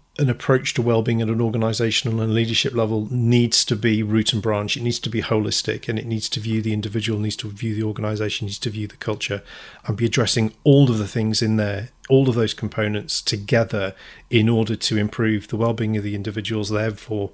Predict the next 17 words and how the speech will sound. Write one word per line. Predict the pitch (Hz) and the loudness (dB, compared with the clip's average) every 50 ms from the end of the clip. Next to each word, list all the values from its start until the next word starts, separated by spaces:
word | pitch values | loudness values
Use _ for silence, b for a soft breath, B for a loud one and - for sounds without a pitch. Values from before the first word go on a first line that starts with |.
| - _ _ | -12 _ _
and | - 120 98 | -8 -6 -4
thereby | 117 110 110 104 110 104 104 | -2 -4 -4 -2 -2 -4 -2
there | 104 107 107 107 | -2 -4 -4 -6
being | 107 110 107 104 101 | -6 -8 -8 -8 -6
the, | 98 107 104 101 - - | -4 -4 -4 -4 -8 -10
the | - | -8
well-being | 110 104 107 107 104 - 107 107 107 | -6 -4 -4 -4 -4 -6 -6 -6 -6
of | 107 95 - | -8 -8 -6
the, | - 104 101 B B B B B B B B B B - | -6 -6 -6 B B B B B B B B B B 0
the | 131 | 0
organisation. | 117 - 131 113 107 104 - 117 110 107 - - 110 | 0 2 2 0 2 2 2 2 2 2 2 0 0
And | 107 110 110 | 2 2 4
an | 117 | 4
organisation's | 123 127 113 117 117 110 104 113 113 107 - - 107 101 120 | 4 4 4 4 2 2 4 2 2 2 2 0 0 0 0
well-being | 117 110 104 110 107 104 101 | -2 0 0 -2 -2 -4 -4
can | - 113 107 107 | -2 -2 -2 -2
be | 110 110 104 | -2 -2 -4